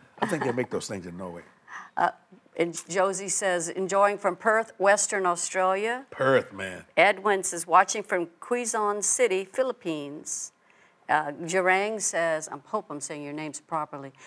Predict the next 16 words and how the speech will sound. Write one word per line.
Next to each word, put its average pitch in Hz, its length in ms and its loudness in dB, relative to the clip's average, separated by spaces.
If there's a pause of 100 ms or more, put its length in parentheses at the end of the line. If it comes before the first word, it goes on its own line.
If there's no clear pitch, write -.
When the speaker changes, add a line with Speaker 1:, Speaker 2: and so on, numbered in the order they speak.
(120)
Speaker 2:
says, 165 240 -4
"Love 220 200 4
your 247 120 -4
teaching, 185 440 -6
watching 196 440 4
from 175 180 -2
Papua 196 420 2
New 180 140 -2
Guinea." 151 280 -8
Think - 240 -6
about 170 160 2
it, - 80 -2
Speaker 1:
Papua 165 120 4
New 240 80 4
Speaker 2:
all 285 60 0
over 285 80 2